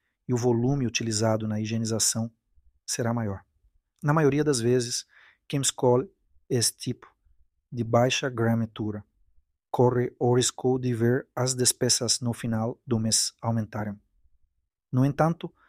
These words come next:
se o papel selecionado apresentar uma gramatura maior, o consumo será mais baixo, mesmo ele sendo construído sobre uma folha simples. Outra opção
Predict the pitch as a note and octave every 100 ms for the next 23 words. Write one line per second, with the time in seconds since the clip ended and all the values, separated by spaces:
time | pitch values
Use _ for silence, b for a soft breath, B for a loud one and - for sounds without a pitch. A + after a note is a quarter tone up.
0 | b b - C#3+ C#3 - B2+ C#3 B2+ A2+
1 | - C#3+ D3+ E3 b b b - A#2+ A#2+
2 | A#2 B2+ B2+ A#2 A#2+ A#2 B2 A#2+ A#2+ C#3
3 | D#3 B B B B - - B2 - -
4 | F3 E3+ - _ _ - - C#3+ C#3+ C3
5 | A#2 A2+ A#2 B2 C3+ - D#3+ - _ _
6 | _ _ _ B2 A2+ A#2+ A2+ - - A#2
7 | A#2+ b b b b - C3+ C3+ - C#3+
8 | C3+ - B2 B2 B2 - A#2 G#2+ - G#2
9 | - F2+ - - - _ _ _ _ _
10 | _ _ D3 F3+ F#3 D#3+ - - B2+ B2
11 | D#3